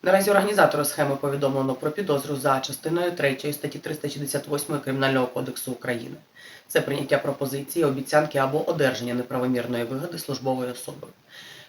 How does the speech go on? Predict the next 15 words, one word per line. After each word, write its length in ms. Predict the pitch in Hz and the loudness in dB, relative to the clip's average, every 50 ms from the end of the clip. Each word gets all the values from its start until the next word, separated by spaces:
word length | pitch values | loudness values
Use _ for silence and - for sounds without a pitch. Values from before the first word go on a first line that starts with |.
| _ - | _ -4
Його 260 | 151 156 147 143 143 | 0 2 2 2 2
спільниці 560 | 139 - - 175 165 165 175 175 175 - 185 185 - - - - | 2 0 0 0 0 0 0 -2 -4 -4 -6 -8 -8 -14 -12 -4
за 120 | 175 190 226 | -2 0 0
пособництво 640 | 226 226 226 - - - - 254 - - - 156 | 0 0 0 0 2 2 2 0 0 0 0 -2
вказаному 540 | 147 - - 120 120 - 127 123 123 123 123 | -2 0 2 2 2 4 2 -2 -2 -2 -4
злочині. 420 | 120 120 117 110 - - - - - - _ _ _ _ _ _ _ - - - - - - _ | -4 -4 -6 -8 -8 -12 -16 -18 -20 -20 _ _ _ _ _ _ _ -20 -20 -20 -20 -20 -12 _
Тривають 320 | - 165 185 196 202 202 | 0 6 8 8 8 6
слідчі 340 | - - 202 196 - - 226 | 4 -2 -6 -6 -4 -4 -4
дії 220 | 180 160 151 143 | -2 0 0 0
для 160 | 135 139 - 196 | 2 2 0 0
встановлення 520 | - - 165 165 156 151 151 151 151 151 | 0 0 0 2 2 4 4 4 4 2
усіх 360 | - - 165 - - 147 - - | 2 0 -2 -4 -6 -6 -8 -8
обставин 480 | - - - - 139 127 131 131 131 - - _ _ _ | -10 0 2 2 4 4 2 0 0 -2 -8 _ _ _
вчинення 440 | - - - 147 139 131 131 127 123 | -16 -10 -6 -4 -2 0 0 0 0
злочину 440 | 120 143 143 139 - - 190 190 190 | 0 0 0 0 0 -2 -4 -4 -6